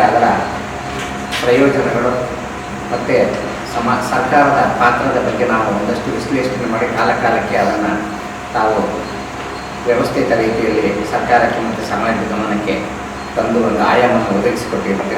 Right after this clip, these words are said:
ಪ್ರಥಮವಾಗಿ ನಾನು ನಿಮಗೆ ಧನ್ಯವಾದಗಳನ್ನು ತಿಳಿಸ್ತೇನೆ. ಮುಂದುವರೆದ ಭಾಗವಾಗಿ ಕೇಂದ್ರ ಸರ್ಕಾರದ ಹಣಕಾಸು ಸಚಿವರಿಗೆ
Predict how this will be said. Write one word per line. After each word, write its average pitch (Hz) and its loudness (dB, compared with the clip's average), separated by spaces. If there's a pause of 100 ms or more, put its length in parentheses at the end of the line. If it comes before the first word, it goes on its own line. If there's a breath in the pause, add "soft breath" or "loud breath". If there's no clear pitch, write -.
ಪ್ರಥಮವಾಗಿ 113 -2
ನಾನು 101 2
ನಿಮಗೆ 98 2 (360)
ಧನ್ಯವಾದಗಳನ್ನು 110 2
ತಿಳಿಸ್ತೇನೆ. 98 -4 (1900)
ಮುಂದುವರೆದ 151 8 (100)
ಭಾಗವಾಗಿ 127 4 (680)
ಕೇಂದ್ರ 127 4 (120)
ಸರ್ಕಾರದ 117 2 (680)
ಹಣಕಾಸು 143 2
ಸಚಿವರಿಗೆ 123 2